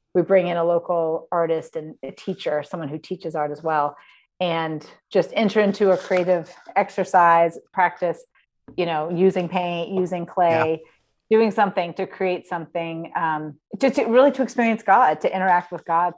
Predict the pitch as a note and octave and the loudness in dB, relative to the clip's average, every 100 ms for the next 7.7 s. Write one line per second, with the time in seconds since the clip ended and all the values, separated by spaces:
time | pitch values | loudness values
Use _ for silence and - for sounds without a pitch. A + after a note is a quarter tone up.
0 | - E3+ D3 B2 - _ - F3 F3 A2 | -10 -6 -4 -6 -8 _ -14 -8 -6 -6
1 | - - E3+ E3 E3 - - E3+ E3+ E3+ | -6 -4 -4 0 -2 -2 -2 0 0 -2
2 | - F3 D#3 E3 D#3 D3+ - _ _ _ | -4 -6 -4 -4 -4 -6 -10 _ _ _
3 | _ F#3+ F#3 F3 - E3 D#3+ D#3 - - | _ -4 -4 -8 0 2 2 0 -10 -10
4 | - F3+ E3 D#3+ - _ - A3 D#4 E4+ | 0 2 2 -2 -6 _ -2 6 6 6
5 | C4 G3+ G3+ A#3 F#3 F3 E3+ E3 E3 D#3+ | 6 6 4 -2 -4 -6 -6 -8 -8 -6
6 | D#3+ D#3+ - C#3+ E3 E3 D#3+ _ - F3 | -6 -6 -4 0 0 -2 -10 _ 0 2
7 | E3 _ F3+ - - - - | 0 _ -10 -10 -20 -20 -20